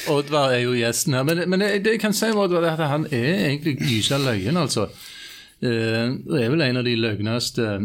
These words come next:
jeg vet, og det som er litt spesielt, er at, eh, selv om han var i den krisen som han var i den gangen for mange år siden, og meg og han hang ekstra mye sammen,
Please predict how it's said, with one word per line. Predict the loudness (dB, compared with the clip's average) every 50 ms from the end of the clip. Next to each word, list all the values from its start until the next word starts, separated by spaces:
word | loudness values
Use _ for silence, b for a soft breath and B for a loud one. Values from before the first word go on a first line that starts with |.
| -4 -2
jeg | -4 -2 0
vet, | 0 -2 -2 -4 -6
og | -4 -2
det | 0 0 0
som | 0 0 0
er | 2 0 0
litt | 0 -2
spesielt, | -2 -2 0 -2 0 0 0 0 0 -2 -2 -2 -2
er | -2 -2
at, | -2 -2 -2
eh, | -2 -2 -2 -2 -8 -14 -14 -8
selv | -4 -4 -2 0 0 0 0
om | 0 0
han | 0 0
var | 0 0 0 0 0 -2 -2 -4
i | -4 -2 -2 -2
den | -2 -2 -2 -2 -2 -2 -4
krisen | -6 -6 -4 -2 -2 0 0 0 0 2 2
som | 0 0 0
han | 0 -2 -2
var | -2 -2 -2 -2 -2 -2
i | -2 -2 -2 -2 -4 -6 -10 -16 -18 -10 -6
den | -4 -4 -2 -2 -2 -4 -2
gangen | -2 -2 -2 -2 -2 -2 -4 -4 -6
for | -6 -4 -4
mange | -2 -2 -2 -4
år | -4 -4 -4
siden, | -2 -2 -2 -2
og | -2
meg | -2 -2 -4 -4 -6 -6
og | -6 -4
han | -4 -4 -4 -4 -6 -8 -12 _ _ -20 -18 -16 -14 -6
hang | -4 -4 -2 -2 -4 -6 -4 _
ekstra | -6 -4 -2 -4 -2 0 0 0
mye | 0 0 0
sammen, | 0 0 0 -2 -2